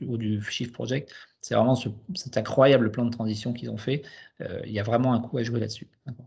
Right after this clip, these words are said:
Donc, je pense que c'est le deuxième sujet sur lequel on doit vraiment capitaliser. Euh, le troisième qui est très lié à ça, c'est,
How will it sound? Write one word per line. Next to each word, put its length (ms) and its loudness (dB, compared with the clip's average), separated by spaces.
Donc, 120 -10
je 60 -12
pense 140 2
que 120 -10
c'est 100 -4
le 60 0
deuxième 260 2
sujet 220 0
sur 140 -2
lequel 180 0
on 40 0
doit 160 2
vraiment 240 0
capitaliser. 540 -6
Euh, 240 8
le 80 4
troisième 380 6
qui 260 4
est 200 0
très 160 0
lié 220 4
à 80 6
ça, 640 0
c'est, 440 0